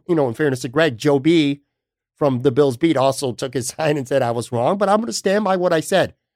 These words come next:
He had nine and a half sacks. Nine and a half sacks is nine and a half sacks. I don't care what way you look at it. Greg pointed out that he's had two pressures in five games with Arizona, basically saying he went to Arizona and he, he hasn't done shit. I don't care what he did in Arizona right now.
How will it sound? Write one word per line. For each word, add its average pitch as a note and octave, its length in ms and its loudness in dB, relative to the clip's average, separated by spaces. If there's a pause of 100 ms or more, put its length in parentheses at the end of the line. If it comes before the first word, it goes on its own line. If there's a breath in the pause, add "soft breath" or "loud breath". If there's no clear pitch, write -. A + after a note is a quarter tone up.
(340)
He E3 80 0
had A#3+ 120 4
nine G#3+ 180 4
and G#3 80 2
a F3+ 40 4
half E3 160 -2
sacks. - 380 -2
Nine B2+ 120 0
and C#4 80 2
a A#3 40 0
half G3+ 100 -2
sacks F#3 280 0
is C3+ 60 -8
nine D3 140 2
and D#3 80 0
a C#3 40 0
half B2 100 -4
sacks. C3 340 -2
I D3 60 -4
don't D#3+ 140 -4
care D#3 120 -2
what F3 220 0
way F#3+ 80 0
you F#3+ 140 0
look D#3+ 220 -2
at D3 180 2
it. D#3 180 -2 (560)
Greg F3+ 300 0
pointed F#3 300 2
out E3 280 2 (480)
that D#3 100 -2
he's D3+ 140 0
had D#3 280 0
two F#3+ 220 -6
pressures D#3 460 -2
in B2+ 140 -4
five C3+ 260 0
games B2+ 220 -4
with A2+ 120 -10
Arizona, A#2 380 -2
basically D3+ 400 -4
saying C3 440 0 (460)
he D3+ 80 -6
went D3+ 160 2
to D#3 80 0
Arizona C3 460 4
and A#2 120 -2
he, A#2 80 -4
he C3 180 -4
hasn't A#2+ 260 -2
done G#2 160 -6
shit. - 440 -4 (520)
I - 40 -14
don't C#4 160 -2
care B3 180 -4
what G#3+ 120 2
he F3 60 0
did D#3+ 160 2
in D3+ 120 2
Arizona C#3+ 460 0
right C3+ 180 -2
now. D3+ 360 0